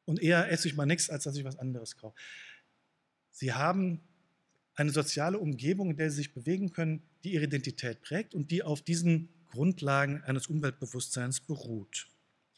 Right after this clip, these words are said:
Sie nehmen zum Teil spirituelle,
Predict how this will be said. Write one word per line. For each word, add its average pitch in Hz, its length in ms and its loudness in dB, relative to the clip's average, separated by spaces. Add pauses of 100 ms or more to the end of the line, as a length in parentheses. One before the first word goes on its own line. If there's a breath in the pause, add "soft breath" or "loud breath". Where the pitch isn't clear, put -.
(1500 soft breath)
Sie 139 120 -2
nehmen 190 260 6
zum 143 220 -2
Teil 143 280 2
spirituelle, 139 800 -4